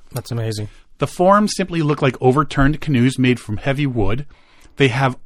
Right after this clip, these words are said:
Speaker 2: iron ribs instead of cedar.
Speaker 1: Okay.
Speaker 2: Right?
Speaker 1: Yep.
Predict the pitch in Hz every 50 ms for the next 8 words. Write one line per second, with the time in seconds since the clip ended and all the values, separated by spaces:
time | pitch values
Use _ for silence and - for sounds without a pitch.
0 | - - 139 143 160 180 190 190 190 180 160 143 135 135 147 175 190 151 107 95
1 | 92 92 - - - - - - _ - 127 123 - - 135 123 120 113 - -
2 | - 196 185 127 92 - - - - _ - _ _ _ _ _ _ _ _ _
3 | _ _ _ - - - 147 135 139 - - _ _ _ - 117 110 123 165 -
4 | _ - 139 147 _